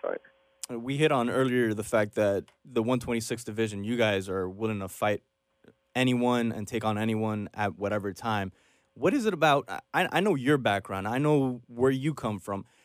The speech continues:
Speaker 2: How did that help you get to that mentality? I, 'cause, I mean, it's easier said than done, but you really do live that lifestyle. You're like, "Hey, I'm about that whenever,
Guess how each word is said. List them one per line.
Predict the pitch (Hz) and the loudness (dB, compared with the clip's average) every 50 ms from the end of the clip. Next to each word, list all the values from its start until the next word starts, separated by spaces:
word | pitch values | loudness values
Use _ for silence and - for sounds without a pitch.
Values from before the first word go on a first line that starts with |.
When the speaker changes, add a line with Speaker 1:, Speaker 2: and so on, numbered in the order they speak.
| _ _ | _ _
Speaker 2:
How | - - - | -2 0 0
did | 214 202 165 | 0 2 2
that | 180 165 160 - - _ _ _ _ _ _ _ _ _ _ _ - | 0 0 0 -2 -6 _ _ _ _ _ _ _ _ _ _ _ -8
help | - - 160 156 - - | 0 2 2 2 2 -2
you | 147 135 | -6 -6
get | 110 107 147 147 143 - | 0 2 2 2 2 2
to | - 131 | 0 2
that | 120 123 123 110 | 4 2 2 2
mentality? | 120 117 110 110 - 135 135 123 110 104 95 101 104 - | 0 -2 -4 -2 0 0 2 2 0 -2 -4 -6 -6 -4
I, | - 120 - | -4 -4 -4
'cause, | - - 127 113 107 - | -4 -6 -10 -10 -8 -6
I | - 127 | -4 -2
mean, | 123 123 120 117 113 113 - - - 80 - _ _ _ | 0 0 0 0 0 -2 -4 -6 -12 -16 -20 _ _ _
it's | - 127 123 - - | -6 -4 -4 -4 -2
easier | - 202 208 165 165 147 | 0 0 2 2 2 0
said | - - - 147 127 | 2 4 2 2 4
than | 120 113 107 | 2 -2 2
done, | 104 135 139 127 110 | 4 4 4 4 2
but | 113 117 | 0 -2
you | 113 117 143 165 | -2 -2 -4 -4
really | 139 135 156 151 147 131 | 2 2 2 4 2 0
do | 113 104 - 143 143 135 | -2 0 2 2 2 2
live | 127 113 123 127 117 113 | 2 2 2 2 2 2
that | 120 117 113 - 104 | 2 2 2 2 2
lifestyle. | 123 127 120 123 131 117 | 0 0 2 2 0 0
You're | 113 107 117 123 | 2 2 2 2
like, | 117 113 110 - | 2 2 0 0
"Hey, | 113 120 117 | -2 0 0
I'm | 101 110 127 | 0 0 0
about | 123 110 104 113 120 127 120 120 | 0 0 2 4 4 4 2 2
that | - 117 120 117 113 - _ _ _ _ _ _ _ | 2 2 2 2 0 -4 _ _ _ _ _ _ _
whenever, | 104 107 110 113 120 127 123 135 131 131 123 117 120 | -4 0 2 4 4 4 4 4 2 2 0 -2 -6